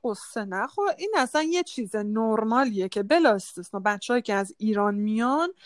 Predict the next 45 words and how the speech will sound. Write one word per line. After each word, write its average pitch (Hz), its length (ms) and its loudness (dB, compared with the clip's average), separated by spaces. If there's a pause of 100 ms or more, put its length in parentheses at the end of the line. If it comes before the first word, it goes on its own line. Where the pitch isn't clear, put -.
(320)
اه، 196 100 4
سال 233 360 6
اول 240 460 4
به 294 80 -2
هیچ 294 220 -8
نتیجه‌ای 214 540 -4
نمی‌رسن 294 760 -4
و 240 80 -2
همین، 247 360 0
به 214 80 0
همین 208 280 -4
می‌گذره 233 340 -4
که 240 100 -8
یه 233 80 0
خورده 240 240 2
زبان 202 440 0
یاد 269 220 2
بگیرن 196 360 0
و 185 60 -2
زبان 190 400 -2
عادت 185 440 0
کنن 185 440 -6
و، 180 120 -10 (600)
اه، 180 420 2
بتونن 196 600 4
خودشون 196 460 0
رو 175 60 0
وفق 208 380 0
بدن 180 340 2
و 175 160 0 (300)
درس‌ها 202 440 6
خیلی 202 300 4
فرق 196 260 2
داره. 208 120 2
اینا 330 100 8
تو 415 200 6
اصلاً 330 420 4
خودتو 330 360 0
ناراحت 214 560 -2
نکنه. 190 400 -6
این 277 120 -2
یه 320 60 0
چیز - 120 -4
عادی 202 440 0
بوده. 170 320 -8